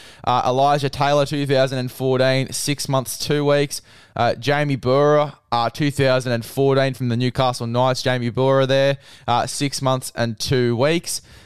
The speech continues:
Uh, Peter Wallace in two thousand and fourteen as well, six months and one week. Peter Wallace again the following year, six months, one week.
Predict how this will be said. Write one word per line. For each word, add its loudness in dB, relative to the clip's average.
Uh, 0
Peter 0
Wallace 0
in -6
two -2
thousand 0
and -4
fourteen 0
as -4
well, 2
six -6
months -2
and -4
one 0
week. 0
Peter 0
Wallace 0
again -2
the 0
following -2
year, 2
six -6
months, -2
one -2
week. 0